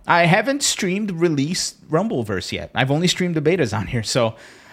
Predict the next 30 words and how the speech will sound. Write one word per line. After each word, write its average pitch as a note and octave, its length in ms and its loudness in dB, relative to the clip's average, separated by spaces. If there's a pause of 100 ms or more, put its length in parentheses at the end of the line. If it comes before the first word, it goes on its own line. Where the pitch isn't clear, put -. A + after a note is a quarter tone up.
uh, A2+ 280 6
I'm A#2 120 -2
trying D3+ 220 2
to F3 60 -2
find D#3+ 220 2
some D#3+ 120 -2
time, A#2+ 500 0
and G#2 160 -4
we'll G#2+ 140 0
play A2+ 200 -6
some B2+ 180 -4
Rumbleverse C3+ 520 -4 (120)
on D#2+ 180 -10
here. - 180 -12 (720)
I A2 80 -4
know B2+ 420 2 (840)
everybody B2 380 2
was B2 180 0
worried A#2+ 260 6
that A2+ 100 2
I - 20 2
was G#2+ 120 -2
gonna A2 160 -2
turn A2 300 -2
this A2 180 -4
into G#2+ 220 -2
a G2 80 -2
Rumbleverse G2+ 540 -4
podcast. G2 760 -2 (580)
Well, G#2+ 260 -2